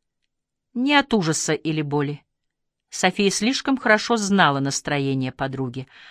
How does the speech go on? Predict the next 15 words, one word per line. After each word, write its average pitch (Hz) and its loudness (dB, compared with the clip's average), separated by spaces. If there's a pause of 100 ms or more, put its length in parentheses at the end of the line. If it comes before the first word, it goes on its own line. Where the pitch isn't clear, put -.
(320)
а 156 2
с 151 -6
глубоким 190 6
облегчением. 202 2 (840)
Губы 165 4
Кары 170 4
зашевелились 160 -2
в - -16
почти 156 -2
беззвучном 143 -4
шепоте, 185 -4 (520)
произнеся 143 0
одно 143 -2
единственное 131 -4
слово, 190 0